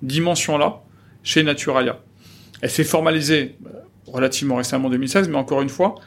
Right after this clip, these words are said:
on l'a pas fait pour être Bicorp. On l'a pas fait pour être conforme à la loi Pacte. On l'a fait parce que c'est vraiment qui on est.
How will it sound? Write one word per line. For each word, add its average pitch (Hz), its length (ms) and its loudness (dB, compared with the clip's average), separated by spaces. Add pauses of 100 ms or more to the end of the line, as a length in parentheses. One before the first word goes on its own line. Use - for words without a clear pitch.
(340)
on 131 60 -2
l'a 127 140 4
pas 151 180 2
fait 202 340 0
pour 139 140 -4
être 127 100 0
Bicorp. 135 340 -4 (540)
On 131 60 -6
l'a 127 140 4
pas 143 120 2
fait 196 200 0
pour 135 320 -2
être - 280 -6 (300)
conforme 160 340 -2
à 143 40 6
la 127 80 4
loi 135 180 2
Pacte. - 360 -4 (420)
On 135 80 0
l'a 135 160 4
fait 202 180 2
parce 170 200 0
que 135 100 -8
c'est 135 160 -2
vraiment 139 420 0
qui - 160 -8
on 127 140 0
est. 120 100 -4